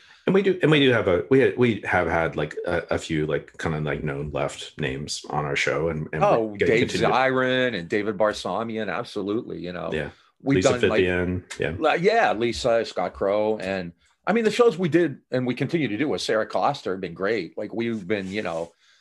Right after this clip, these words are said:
Speaker 2: I think, you know, talking about covid in ways that you're certainly not gonna hear in,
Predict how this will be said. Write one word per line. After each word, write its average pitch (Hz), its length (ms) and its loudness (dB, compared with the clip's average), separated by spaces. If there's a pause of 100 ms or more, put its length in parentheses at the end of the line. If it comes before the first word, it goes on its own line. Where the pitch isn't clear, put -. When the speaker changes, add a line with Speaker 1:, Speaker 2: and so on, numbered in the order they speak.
(240)
Speaker 2:
I 104 120 0
think, 101 340 -4
you 127 140 -4
know, 80 100 -4
talking 110 320 -4
about 98 240 -2
covid 104 360 0
in 92 140 -4
ways 95 360 -2
that 82 160 -8
you're 95 120 -10
certainly 113 320 -6
not 92 160 -6
gonna 82 160 -8
hear 95 440 -8
in, 90 160 -10